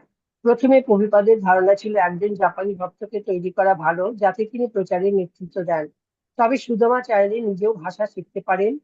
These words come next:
প্রভুপাদের আপত্তি নেই। ভক্তদের অবদান, ভক্তি সাহায্যকারী ভানু প্রভুর আগমনে প্রভুপাদ খুবই সন্তুষ্ট।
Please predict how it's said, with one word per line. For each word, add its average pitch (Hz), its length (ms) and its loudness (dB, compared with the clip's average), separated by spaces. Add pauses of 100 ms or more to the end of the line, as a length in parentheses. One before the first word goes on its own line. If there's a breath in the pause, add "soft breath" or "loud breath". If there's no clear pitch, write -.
প্রভুপাদের 220 520 -4
আপত্তি 180 440 -6
নেই। 160 180 -6 (520)
ভক্তদের 220 480 0
অবদান, 165 360 -2 (440)
ভক্তি 220 300 0
সাহায্যকারী 226 680 0
ভানু 185 340 0
প্রভুর 208 400 -4
আগমনে 190 480 0
প্রভুপাদ 196 520 -6
খুবই 202 220 -6
সন্তুষ্ট। 180 540 -6